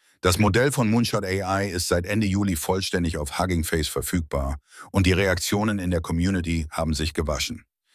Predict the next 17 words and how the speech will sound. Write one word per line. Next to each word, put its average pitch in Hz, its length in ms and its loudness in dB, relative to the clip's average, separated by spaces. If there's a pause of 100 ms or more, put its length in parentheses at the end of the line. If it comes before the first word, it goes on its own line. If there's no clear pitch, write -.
(160)
Wir 90 180 4
reden 117 220 2
hier 101 200 2
von 82 200 0
zwei 107 320 -2
Komma 92 360 -2
acht 90 240 -4
Billionen 90 480 2
Parametern, 76 680 -2 (400)
einer 92 300 4
Mixture 90 440 2
of 80 200 -2
Experts - 580 0
Architektur 87 760 0
mit 80 180 -2
achtzehnhundertsechsundneunzig 85 1040 0
Experten, 98 760 -2